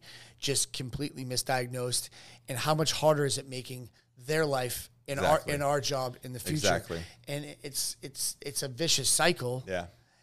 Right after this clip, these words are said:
Speaker 1: But the thing is too, is when you're transitioning off of that V A starter package, there's a lot of pain involved.
Speaker 2: Yeah.
Speaker 1: Like, you have to be a freaking,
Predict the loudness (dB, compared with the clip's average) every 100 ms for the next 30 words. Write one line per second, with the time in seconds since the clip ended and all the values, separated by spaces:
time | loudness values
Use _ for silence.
0 | _ _ -2 0 -2 -2 -2 0 0 2
1 | 2 2 0 0 -2 -2 -18 -20 -20 _
2 | -4 -2 0 0 0 0 0 0 -2 2
3 | 2 2 -4 -4 0 2 0 -4 0 0
4 | -2 -4 -2 0 2 2 2 2 4 2
5 | 0 -8 -6 -6 -6 _ _ _ _ _
6 | -2 2 4 4 4 6 4 4 0 0
7 | -4 -8 -14 -18 -8 -6 -8 -12 -20 _
8 | _ _ _ _ -2 4 2 2 2 2
9 | 2 -2 -8 -12 -6 -6 -2 -4 -4 -6
10 | -8 -10